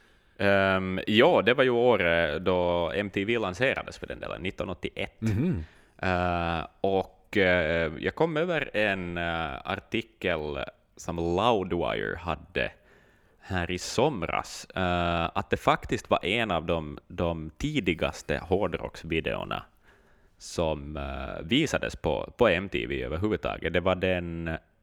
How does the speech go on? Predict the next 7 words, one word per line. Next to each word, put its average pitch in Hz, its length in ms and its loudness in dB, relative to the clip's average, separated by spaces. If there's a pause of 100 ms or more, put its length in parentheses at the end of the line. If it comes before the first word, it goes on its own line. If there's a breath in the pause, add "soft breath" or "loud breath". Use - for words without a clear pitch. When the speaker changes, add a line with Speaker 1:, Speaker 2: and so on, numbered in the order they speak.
(160)
Speaker 1:
trettio, 90 1300 -2 (2250)
något 123 400 4
trettionde 95 760 2
musikvideon 78 800 -2
som 78 160 -6
visades 82 500 -2
alltså 78 320 0